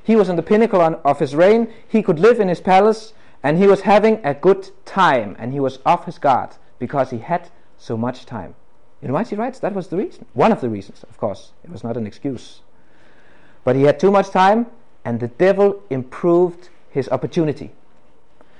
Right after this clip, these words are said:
And this is why it is important that we talk about what we do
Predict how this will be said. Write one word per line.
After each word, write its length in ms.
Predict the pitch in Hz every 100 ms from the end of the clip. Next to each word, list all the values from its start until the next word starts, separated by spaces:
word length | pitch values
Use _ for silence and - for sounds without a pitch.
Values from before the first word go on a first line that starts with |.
| - -
And 140 | -
this 180 | 143 226
is 140 | 226 165
why 420 | 160 165 190 - - - - - - - - -
it 100 | 143
is 100 | 151
important 460 | 180 - - 262 160
that 100 | 147
we 100 | 135
talk 240 | 143 208 214
about 300 | 151 131 123
what 200 | 175 -
we 100 | 156
do 420 | - 190 123 92